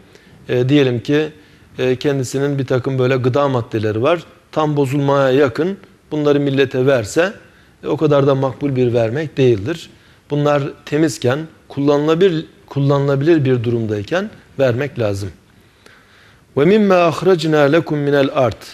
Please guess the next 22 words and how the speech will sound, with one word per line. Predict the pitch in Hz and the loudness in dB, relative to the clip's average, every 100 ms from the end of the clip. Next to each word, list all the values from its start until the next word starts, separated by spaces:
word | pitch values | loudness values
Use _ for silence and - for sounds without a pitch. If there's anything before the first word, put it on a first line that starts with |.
| - _ _ | -20 _ _
Ve | 139 156 170 - - _ - | 2 2 0 -4 -20 _ -2
arzdan | 143 143 131 170 185 220 214 | 0 0 0 -2 -2 -4 -10
sizin | - 156 170 | -8 -2 -2
için | 160 156 151 | -2 -2 -4
bitirdiklerimizden | 139 147 139 135 143 143 143 127 180 190 156 | -4 -4 -4 -4 0 0 0 0 2 2 2
de | 135 110 - - _ _ - | 2 0 -8 -20 _ _ -2
tayyip | 143 151 135 | 2 2 2
olan, | 131 139 151 | 0 0 -4
temiz | - 135 131 | -6 -4 0
olanlardan, | 135 123 117 110 101 131 180 196 - - | 0 0 -2 -4 -2 -2 -2 -8 -18 -10
kaliteli | - 151 143 131 | -2 0 0 0
olanlardan | 127 120 117 110 107 156 196 - - _ _ - | 2 0 -2 -4 -2 -2 -4 -8 -20 _ _ -2
Allah | 131 139 139 | 0 0 -2
yolunda | 123 113 113 147 170 - 113 | -4 -4 -4 -4 -4 -6 -2
verin. | 117 95 87 _ _ _ _ _ - - _ _ _ _ _ - | -2 -2 -12 _ _ _ _ _ -20 -20 _ _ _ _ _ -2
وَلَا | 139 170 190 | 2 4 2
تَيَمَّمُوا | 180 165 208 196 190 180 180 | 2 2 4 2 2 2 0
الْخَبِيثَ | - 151 185 175 151 147 | 0 0 0 0 0 2
مِنْهُ. | 196 170 123 156 208 - _ _ - | 2 2 0 -2 -4 -14 _ _ -4
Onlardan | 151 156 151 175 | 0 2 2 2
habis | 160 143 160 160 | 0 -4 -4 -2
olanları, | 151 147 143 139 135 180 | -2 0 2 2 4 2